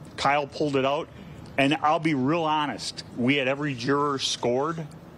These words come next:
on a, a, a sheet, and we were devastated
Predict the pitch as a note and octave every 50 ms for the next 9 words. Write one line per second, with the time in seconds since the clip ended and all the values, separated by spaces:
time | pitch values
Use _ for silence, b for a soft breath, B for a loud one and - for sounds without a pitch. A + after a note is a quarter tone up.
0 | - - A#2 A2+ A#2+ A#2 G#2+ G2+ F#2+ F#2 F2+ - - - - - - - - -
1 | - - - - - - - - - - - - - - - - - - - -
2 | C3+ B2+ A2+ G#2 - - - - - - - - - - - - - - - -
3 | - - - - A2+ - - - D3 D#3 F3+ F3+ - - B B B B B B
4 | B B B B B B B - - A#2+ A#2+ B2+ B2+ B2+ C#3+ D#3 D#3 D3+ D3+ C#3+
5 | C3 B2 A#2 A2+ G#2+ G#2 - - - - - - - - - - - - - G#2
6 | - C#3 D3 D#3 D3+ C#3 - - - A#2 F#2+ F2+ F2+ F2+ F2 F2 -